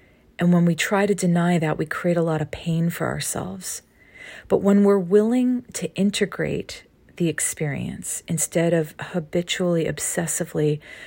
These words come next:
returning to the scene of the crime in our minds in an attempt to solve for something that's already passed, that's already over,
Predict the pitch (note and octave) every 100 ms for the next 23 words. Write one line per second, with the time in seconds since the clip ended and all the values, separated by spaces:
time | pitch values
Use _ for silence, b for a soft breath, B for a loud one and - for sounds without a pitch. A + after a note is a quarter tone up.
0 | B - F3+ F3 - F#3 F3+ F3+ F3 -
1 | - D#3+ D#3 - E3 D#3+ D#3+ - D#3+ D3+
2 | D#3+ F3 F#3 - F#3 E3+ D#3+ D3+ D3+ E3+
3 | G3 - - b b b b _ F3+ F3
4 | E3 D#3+ - F3 E3 - E3 - E3 E3
5 | - E3 E3 D3+ D#3+ D3+ - - D#3 D#3+
6 | D#3 D3+ - C#3+ E3+ G#3 - - - _
7 | _ D#3 - - E3+ D#3+ D#3 D3 D#3 E3+
8 | G3 G#3